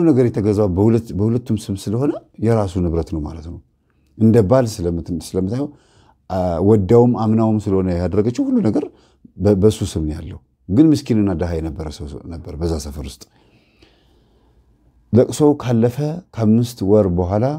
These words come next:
ቀጥታ እዚች ልጅ ቤት ውስጥ ነው የመጣው። ቤተሰቦች አስተውሉ፣ እግዚአብሔር ምን ያህል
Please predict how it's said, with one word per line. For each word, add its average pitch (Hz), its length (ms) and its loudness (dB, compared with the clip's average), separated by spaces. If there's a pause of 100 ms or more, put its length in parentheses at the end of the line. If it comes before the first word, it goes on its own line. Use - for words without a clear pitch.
(100)
ቀጥታ - 320 -6 (160)
እዚች 101 260 -4
ልጅ 95 160 0
ቤት 87 160 0
ውስጥ - 140 -18
ነው 78 120 -8
የመጣው። - 320 -14 (1400)
ቤተሰቦች 98 560 2
አስተውሉ፣ 87 480 -2 (520)
እግዚአብሔር 98 480 2
ምን 92 140 0
ያህል 95 400 0